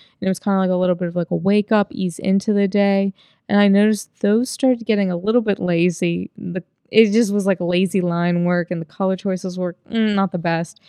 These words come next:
And I realized I need to live through the day. I need to live through the day, experience some events, some emotions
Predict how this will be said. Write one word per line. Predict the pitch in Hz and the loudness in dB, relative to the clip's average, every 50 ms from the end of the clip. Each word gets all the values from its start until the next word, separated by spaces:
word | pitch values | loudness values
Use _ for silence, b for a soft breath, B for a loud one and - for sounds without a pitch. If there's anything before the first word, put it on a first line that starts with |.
| b b b b b | b b b b b
And | - 196 | -2 0
I | 202 | 2
realized | 196 208 208 208 208 202 196 196 190 180 - - - - _ _ | 2 2 2 2 4 4 4 2 2 -2 -4 -14 -20 -20 _ _
I | - 190 196 | 2 4 6
need | 214 226 233 208 | 6 6 6 4
to | - 180 | 2 0
live | 175 175 180 165 | 0 0 0 0
through | - - - 190 175 | 0 -4 -2 -2 0
the | 165 175 | 0 -2
day. | 160 - 180 185 - - - - | -2 -2 -2 -2 -2 -4 -4 -4
I | 190 | -4
need | 180 175 175 170 | -2 -4 -4 -4
to | 185 185 | -6 -8
live | 180 180 190 196 - | -6 -6 -6 -6 -4
through | - 233 233 | -2 2 2
the | 226 208 | 2 2
day, | 185 - 190 185 180 175 175 170 - - | 2 0 0 0 0 0 0 -2 -2 -4
experience | - - - - - - 180 175 175 170 170 165 - | -8 -12 -12 -12 -6 -4 -2 -2 -2 -2 -4 -4 -8
some | - - 185 180 180 | -6 -4 -2 0 0
events, | 180 180 160 - 202 202 208 208 202 - | 0 -2 -2 0 2 2 2 2 0 -2
some | - 180 | -4 -6
emotions | 170 170 175 175 185 185 185 190 185 - - 196 185 180 180 185 180 - | -4 -2 0 2 2 4 4 2 2 0 -2 0 0 2 0 0 -2 -4